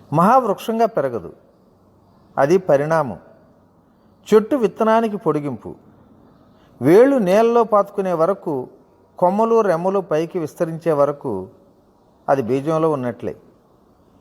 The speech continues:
కాదంటే చెట్టు రూపంలో ఉండదు. వేళ్ళు నేలలో పాతుకున్నాక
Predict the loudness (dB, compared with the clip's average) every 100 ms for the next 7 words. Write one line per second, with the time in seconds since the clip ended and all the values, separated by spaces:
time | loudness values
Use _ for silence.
0 | _ _ 0 2 2 0 -4 -4 -4 -2
1 | -4 -4 -4 -4 -4 -6 -8 -16 _ _
2 | _ _ _ _ _ _ _ _ _ -2
3 | 4 6 6 2 2 2 2 2 2 0
4 | -2 -8 -4 -2 0 0 -2 -4